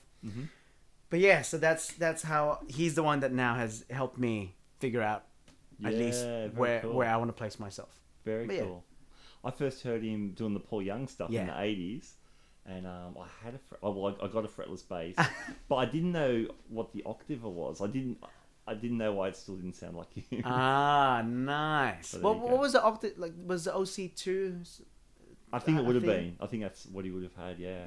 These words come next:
Speaker 2: Okay.
Speaker 1: And it was, I think, was it a Music Man fretless?
Speaker 2: Yeah, so it was a seventies fretless Music Man that he had.
Speaker 1: Yeah, nice.
Speaker 2: Um, I, I currently have one now. I had a fretless, I bought a f-, a, I bought a fretless Music Man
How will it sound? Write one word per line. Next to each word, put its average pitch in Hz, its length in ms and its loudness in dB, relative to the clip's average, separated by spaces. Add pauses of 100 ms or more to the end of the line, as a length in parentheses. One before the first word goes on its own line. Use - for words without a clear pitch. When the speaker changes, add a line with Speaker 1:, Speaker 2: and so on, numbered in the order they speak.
Speaker 2:
Okay. 92 340 -12
Speaker 1:
And 101 140 -4
it - 20 -4
was, 101 120 -8
I - 60 -8
think, 156 140 -8
was 143 120 -8
it 143 80 -6
a - 20 -4
Music 175 300 -6
Man 220 300 -6 (160)
fretless? 202 220 -16 (600)
Speaker 2:
Yeah, 170 180 8
so - 220 2
it 139 80 4
was 131 100 0
a 127 60 -4
seventies 131 1080 -2 (380)
fretless 127 340 -4
Music 117 300 -4
Man 110 200 -6
that 104 100 -8
he 101 100 -10
had. 95 200 -12 (120)
Speaker 1:
Yeah, 101 340 -8
nice. 92 220 -12
Speaker 2:
Um, 117 500 -4 (680)
I, 135 540 -2 (540)
I 143 840 -2 (120)
currently 151 340 -2
have 135 220 0
one 127 200 0
now. 120 300 2
I 120 60 -2
had 165 120 -2
a 180 60 0
fretless, 175 540 -2 (380)
I 147 60 -4
bought 180 300 4
a - 20 2
f-, - 200 -8
a, 151 100 -2 (300)
I 147 180 -2
bought 156 260 6
a 175 60 2
fretless 139 460 -2
Music 127 320 -4
Man 107 360 -2